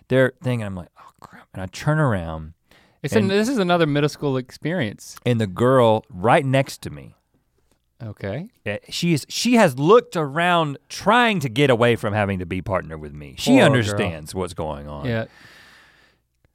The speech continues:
Speaker 1: Turns out this girl is the bride. <laughs>
Speaker 2: You're,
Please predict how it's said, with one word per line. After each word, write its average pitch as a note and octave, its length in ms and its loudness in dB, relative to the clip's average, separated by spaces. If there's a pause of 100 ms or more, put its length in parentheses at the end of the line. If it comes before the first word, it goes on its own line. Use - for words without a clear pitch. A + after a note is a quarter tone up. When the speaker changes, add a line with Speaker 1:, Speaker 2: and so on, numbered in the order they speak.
(1120)
Speaker 1:
Turns E3 280 0
out G#2 360 0
this A#2+ 180 -4
girl G2+ 320 0
is F2 240 -6
the F2 120 -6
bride. D2 640 -10 (180)
<laughs> - 500 -14
Speaker 2:
You're, E4 200 -4